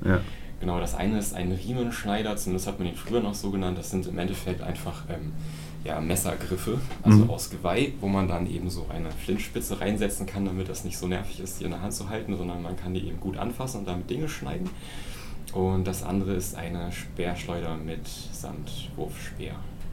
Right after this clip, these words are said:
Speaker 1: Alles klar, genau. Die auch unten zu sehen ist.
Speaker 2: Ja, genau.
Speaker 1: Und dann mit Bewegungsablauf. Fand ich sehr interessant, als ich das zum ersten Mal gesehen habe, weil ich das auch tatsächlich nicht kannte. Was ist denn eine Speerschleuder?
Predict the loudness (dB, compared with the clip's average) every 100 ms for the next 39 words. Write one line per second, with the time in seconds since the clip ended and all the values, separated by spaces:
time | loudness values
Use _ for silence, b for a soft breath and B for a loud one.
0 | -6 -4 2 2 2 0 -2 -2 -4 0
1 | 0 0 4 10 12 12 10 8 8 8
2 | 8 10 8 6 0 -4 -8 B 2 2
3 | 2 0 4 4 4 2 4 12 12 12
4 | 10 6 12 12 12 12 12 12 10 10
5 | 8 6 6 6 6 8 10 10 8 8
6 | 6 6 4 4 6 4 8 8 10 8
7 | 6 8 8 8 8 6 10 10 12 8
8 | 8 4